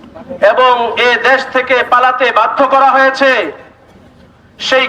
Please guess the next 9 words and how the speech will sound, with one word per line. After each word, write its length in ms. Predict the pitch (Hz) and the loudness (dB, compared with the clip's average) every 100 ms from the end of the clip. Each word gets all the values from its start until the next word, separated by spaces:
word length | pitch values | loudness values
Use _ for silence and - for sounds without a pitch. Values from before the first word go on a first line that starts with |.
| - | 0
কঠিন 440 | 269 269 285 285 269 254 269 | 0 0 0 0 0 0 2
এবং, 200 | 277 262 262 - 226 | 2 2 -2 -2 0
এবং 160 | 269 269 240 - | 2 2 0 0
সংগ্রামের 580 | 262 254 262 285 285 269 262 | 2 4 4 2 2 2 2
মাধ্যমে 460 | 269 277 302 311 233 147 - - - - - - - - | 0 2 2 2 0 -4 -12 -20 -20 -20 -20 -20 -20 -10
যেই 200 | - 277 277 269 | -2 0 2 0
অন্তর্বর্তীকালীন 1120 | 285 277 285 262 269 269 - 277 269 269 254 247 254 | 0 0 2 2 2 0 -2 -2 0 0 0 0 0
সরকার 420 | 254 254 269 262 226 | 0 2 2 2 2
আমাদের 300 | 247 254 254 | 2 2 0